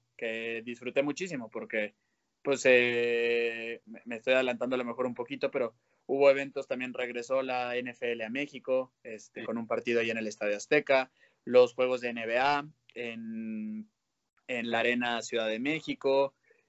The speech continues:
Speaker 1: este, t-, hubo un congreso de fifa en el año dos mil dieciséis, este, que por primera vez se realizó en México en este siglo. Cosas, pues, como muy, muy padres que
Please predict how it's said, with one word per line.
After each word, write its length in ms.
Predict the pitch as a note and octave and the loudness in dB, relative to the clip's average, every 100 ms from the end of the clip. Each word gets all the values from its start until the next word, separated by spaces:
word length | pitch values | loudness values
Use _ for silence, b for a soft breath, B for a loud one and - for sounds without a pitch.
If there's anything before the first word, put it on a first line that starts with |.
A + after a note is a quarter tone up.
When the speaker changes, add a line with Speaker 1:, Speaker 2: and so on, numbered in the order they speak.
| _ | _
Speaker 1:
este, 640 | A#2+ A2+ - _ A2+ A#2 _ | -4 -2 -4 _ -6 -6 _
t-, 100 | - | -8
hubo 420 | C#3 C#3 C3+ C3+ - | -4 2 4 4 2
un 180 | C#3+ | -6
congreso 400 | C#3+ C#3 C3+ B2+ | -6 -4 -4 -2
de 100 | A#2+ | -4
fifa 480 | A#2 D#3 D#3 C#3 C#3 | -2 -6 -2 -2 0
en 80 | C3 | -4
el 80 | B2 | -6
año 200 | B2 B2 | -6 -6
dos 180 | A#2 A#2+ | -8 -8
mil 120 | A#2+ | -10
dieciséis, 720 | A#2 - G#2+ C3+ C3+ C3 - | -10 -14 4 6 6 0 -12
este, 320 | G#2 F#2 F2 | -16 -14 -16
que 140 | - G2+ | -14 -14
por 160 | G2 | -14
primera 300 | - A2 A2+ | -8 -4 -2
vez 200 | A2+ A2 | 0 -2
se 100 | - | -6
realizó 500 | G#2+ G2+ G2+ A2+ G#2+ _ _ - | -10 -10 -6 -2 -2 _ _ -10
en 120 | A2 | -6
México 280 | G#2+ - G#2+ | -6 -6 -6
en 60 | |
este 240 | G#2+ - G2 | -6 -8 -6
siglo. 560 | C3+ C#3+ C3+ C3 C3+ B B B _ - | 0 4 8 8 6 B B B _ 6
Cosas, 500 | D#3+ E3 F3+ E3+ - | 8 10 8 6 -6
pues, 200 | D#3 - | -10 -10
como 200 | - C#3 | -12 -12
muy, 240 | C3+ C#3+ D#3 | -6 -4 -2
muy 180 | E3 D#3+ | -4 -2
padres 460 | D3+ D3 D3+ F#3 | 2 2 0 -6
que 720 | - B2 A2 G#2+ G#2+ G#2 G2+ | -8 -6 -6 -8 -10 -12 -14